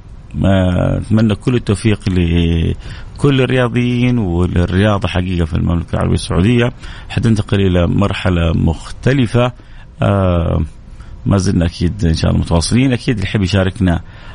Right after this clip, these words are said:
الرأي يرسل رسالته على الواتساب على الرقم صفر خمسة أربعة ثمانية ثمانية واحد واحد سبعة صفر صفر. أبغاك تعطيني بس كذا انطباعك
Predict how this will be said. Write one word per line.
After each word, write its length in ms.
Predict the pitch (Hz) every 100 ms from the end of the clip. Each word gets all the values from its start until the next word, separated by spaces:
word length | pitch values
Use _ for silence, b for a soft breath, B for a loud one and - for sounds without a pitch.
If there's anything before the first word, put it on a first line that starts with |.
| B -
الرأي 500 | 98 98 104 117 117
يرسل 300 | 107 107 104
رسالته 460 | 90 107 101 95
على 120 | 92 92
الواتساب 460 | 92 - 107 -
على 120 | 87
الرقم 300 | 90 90 -
صفر 300 | 90 - 90
خمسة 320 | 90 92 87 -
أربعة 440 | 135 120 92 85 - B B B B B -
ثمانية 380 | 104 120 139
ثمانية 500 | 127 127 123 127 123
واحد 300 | 127 113 -
واحد 280 | 104 101 107
سبعة 240 | - 104 95
صفر 260 | 101 101
صفر. 340 | - 90 87 -
أبغاك 180 | 139 160
تعطيني 280 | 151 170 143
بس 160 | 131
كذا 260 | - 123 104 B B B -
انطباعك 640 | 170 160 143 156 151 139